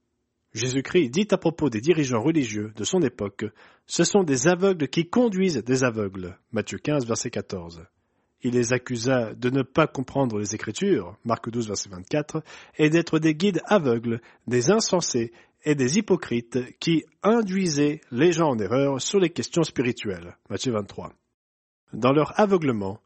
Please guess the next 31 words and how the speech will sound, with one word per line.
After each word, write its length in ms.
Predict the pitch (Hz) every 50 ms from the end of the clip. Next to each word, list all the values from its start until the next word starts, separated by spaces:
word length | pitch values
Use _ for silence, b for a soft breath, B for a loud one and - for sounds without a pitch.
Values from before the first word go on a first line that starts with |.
| _ _ _
ces 280 | - - - 156 147 127
dirigeants 500 | 135 196 226 226 208 180 190 196 180 139
ne 100 | 104 104
reconnurent 540 | 107 120 120 - - 131 135 139 131 - -
pas 260 | - 208 208 165 127
Jésus 400 | 117 131 143 131 110 107 107 107 _
comme 180 | - 202 208 196
le 120 | 156 123
Messie 300 | 107 104 104 - - 143
prophétisé. 680 | - - 147 131 - 117 - - 107 101 95 85 82 _ _ _ _ _ _ _ _ _ _ -
De 80 | - 123
nombreuses 320 | 117 110 101 98 117 110 -
prophéties 480 | - 120 - - 107 - - - 127
bibliques 500 | 107 101 95 92 104 123 143 147 - -
montrent 440 | 110 - 120 131 131 120 - - 117
que 340 | - - - 117 110 107 98 - -
les 100 | 107 110
responsables 580 | 135 185 190 - - 151 - - 143 120 110
religieux 420 | 104 107 107 104 101 92 98 120 113
modernes 440 | 101 90 87 117 139 147 156 156 156 b b b b b b
commettront 640 | - 175 180 185 180 180 - - 202 196 190 143
les 220 | 110 123 143 160 151
mêmes 320 | 151 185 220 233 220 208 180 147
erreurs 400 | 170 160 123 113 113 113 110 - b b b b b
avant 240 | 196 202 202 208 180
le 100 | 135 107
retour 460 | 117 147 156 - 165 160 147 135 117
du 100 | 120 113
Christ. 420 | - - - 90 - - - - - _ _ _ _ _ _ _ _ _ _ _ _ _ _ _ _
Des 300 | - 117 107 101 95 135
Israélites 640 | 185 185 156 127 110 98 95 95 113 135 131 - -